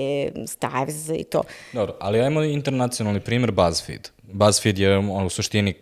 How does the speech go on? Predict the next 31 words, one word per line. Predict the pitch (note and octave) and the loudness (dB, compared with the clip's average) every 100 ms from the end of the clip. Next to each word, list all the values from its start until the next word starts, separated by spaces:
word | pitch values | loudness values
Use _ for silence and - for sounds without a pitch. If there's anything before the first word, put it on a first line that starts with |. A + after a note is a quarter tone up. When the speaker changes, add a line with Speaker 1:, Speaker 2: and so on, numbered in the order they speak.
| - | -12
Speaker 2:
ono, | - G2 G2 F#2 E2+ E2+ | -2 2 4 4 2 0
svetski | - - A2+ - - G2+ F#2+ | 0 6 6 6 -2 -4 2
uzor | G#2+ F#2+ F2+ D#2+ - E2+ | 2 4 2 -2 -6 -8
za | E2+ D#2 | -6 -6
clickbaitove. | - D#2+ D#2 A1+ - - _ - - - _ | -8 -12 -12 -16 -16 -20 _ -20 -20 -20 _
Am, | E2+ F#2 F2+ F2+ F2 F2+ F2+ E2+ | -6 -2 0 0 -2 -2 -4 -4
ti | B2 | -2
kad | A#2+ - | 0 2
pogledaš | A#2+ C3+ A#2+ | 2 4 2
danas, | A2 B2 C#3 - - | 2 2 2 0 -4
njihova | G2+ C3 C#3 C#3+ G#2+ | -2 -2 -2 -2 -2
dugoročna | F#2+ A2+ D3 C#3+ A#2 - | -2 -2 2 0 0 -2
uspešnost | A2 A#2 C3 - A#2 - | -2 -2 -4 -2 -4 0
je, | A2 | 0
oni | A#2 A2+ | 2 0
idu | A#2 | 0
na | A2+ | -2
dole. | G2+ F#2+ D#2 | 2 2 0
Recimo, | D2+ D2+ G2+ F#2+ | -4 -8 -4 -4
Speaker 1:
Mm. | E2+ - - _ | -4 -10 -20 _
Speaker 2:
New | G2 G#2 A2+ | -4 2 4
York | A2 - | 4 4
Times, | G#2+ G2+ G2+ | 4 4 2
The | F#2 | -2
Economist, | F#2 A2+ G#2+ G#2+ - | -2 2 2 2 0
ako | G#2+ - | -4 -2
uzmemo | G#2+ G#2+ G#2 | -2 0 2
nekoga | G#2+ G2+ G2 | 0 2 0
ko | F#2 | 0
je | |
kao | F#2 G2+ F#2 D#2+ | 0 4 4 2